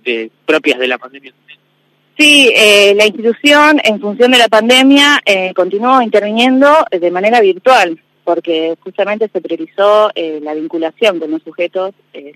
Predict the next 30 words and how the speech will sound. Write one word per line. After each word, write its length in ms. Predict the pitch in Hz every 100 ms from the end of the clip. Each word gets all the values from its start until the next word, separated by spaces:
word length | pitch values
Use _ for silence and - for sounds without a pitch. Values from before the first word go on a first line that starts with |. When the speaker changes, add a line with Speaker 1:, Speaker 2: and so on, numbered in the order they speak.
| _
Speaker 2:
con 120 | 156
discapacidad, 680 | 156 165 170 160 208 226 233
que 360 | 180 151 143 -
en 180 | 151 160
varios... 460 | 185 190 185 160 151 -
Eh, 220 | 165 147 147 _ _ _ _ _
de 80 | 170
los 100 | 170
que 120 | -
asisten, 580 | 175 - 220 233 208 160
la 100 | 160
única 480 | 180 190 180 170 151 -
salida 380 | 156 185 202 175
de 100 | 160
sus 180 | 160
hogares 360 | 160 175 190 196
es, 140 | 160 156 _
eh, 300 | - 135 139 139 _ -
este 180 | 156 160
espacio. 480 | - 180 - 147 - - - - _ _
Así 320 | 170 175 196
que, 600 | 202 208 202 180 170 165
eh, 260 | - 160 165
bueno, 220 | 208 208
nada, 260 | 220 208 170
se 120 | 165
continuó 360 | 170 160 180 202
con 140 | 202
las 180 | 175 170
jornadas 580 | - 160 180 190 185